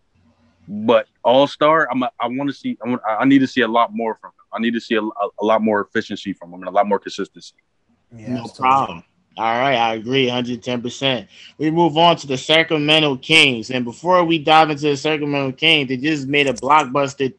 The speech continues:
Speaker 3: three-team deal with the Hawks. So,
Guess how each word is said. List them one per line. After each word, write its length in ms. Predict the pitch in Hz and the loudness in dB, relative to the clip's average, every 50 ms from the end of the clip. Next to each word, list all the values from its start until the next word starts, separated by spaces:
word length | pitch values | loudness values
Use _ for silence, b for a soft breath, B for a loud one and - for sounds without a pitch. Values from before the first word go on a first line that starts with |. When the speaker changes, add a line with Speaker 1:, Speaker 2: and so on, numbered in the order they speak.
| _ - | _ -2
Speaker 3:
three-team 600 | 151 160 160 151 151 - 147 147 143 135 131 123 | 2 2 2 2 0 -4 -6 -4 -4 -4 -4 0
deal 280 | 135 147 151 143 135 | 2 4 4 4 4
with 200 | 131 135 127 - | 2 0 -4 -6
the 100 | 120 117 | -8 -4
Hawks. 460 | 113 131 147 147 135 - - - - b b b b b b b | 0 2 2 2 2 0 -4 -10 -20 b b b b b b b
So, 440 | b - 135 131 135 131 131 131 | b 0 2 4 4 4 2 0